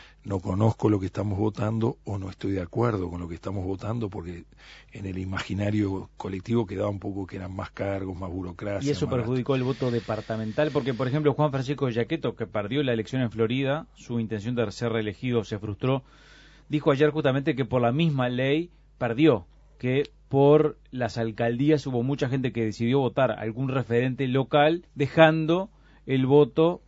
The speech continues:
Speaker 2: dejando de lado el voto a nivel departamental.
Speaker 1: Sí,
Speaker 2: ¿Usted
Speaker 1: yo
Speaker 2: cree
Speaker 1: no,
Speaker 2: que pasó
Speaker 1: yo,
Speaker 2: lo
Speaker 1: yo
Speaker 2: mismo?
Speaker 1: no, no tengo ninguna duda que eso pasó.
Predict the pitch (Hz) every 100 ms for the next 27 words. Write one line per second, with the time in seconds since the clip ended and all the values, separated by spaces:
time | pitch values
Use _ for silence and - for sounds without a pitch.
0 | - 120 110 143 147 139 131 143 151 139
1 | 120 131 156 151 123 117 120 117 110 104
2 | 101 147 127 110 113 117 139 - 117 117
3 | 123 151 147 135 104 - 110 104 92 107
4 | 104 101 107 107 107 127 120 107 185 95
5 | - - 131